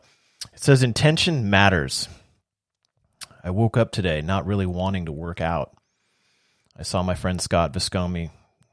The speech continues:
post something about working out 'cause he's always getting after it. And I said, "Pull your pants up, get out there in the garage, do it anyway, and stop lying to yourself."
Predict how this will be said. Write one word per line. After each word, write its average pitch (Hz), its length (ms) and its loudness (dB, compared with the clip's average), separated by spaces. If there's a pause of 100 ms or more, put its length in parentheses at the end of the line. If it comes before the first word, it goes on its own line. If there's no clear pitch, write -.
(300)
post - 420 -4
something 87 440 -4 (1120)
about 92 280 4
working 98 300 2
out 92 300 0 (400)
'cause - 160 -10
he's 92 100 -4
always 90 240 -2
getting 87 220 -6
after 90 320 -2
it. 87 120 -4
And 92 220 -18
I 92 80 -6
said, 95 380 -2 (580)
"Pull 131 160 0
your 139 140 2
pants 127 400 4
up, 101 240 2 (640)
get 120 160 2
out 120 240 8
there 110 160 4
in 107 80 2
the 107 80 2
garage, 98 640 2 (600)
do 107 200 2
it 98 80 4
anyway, 87 540 -2 (140)
and - 120 -16
stop 113 260 0
lying 92 360 2
to 80 120 -8
yourself." 64 540 -6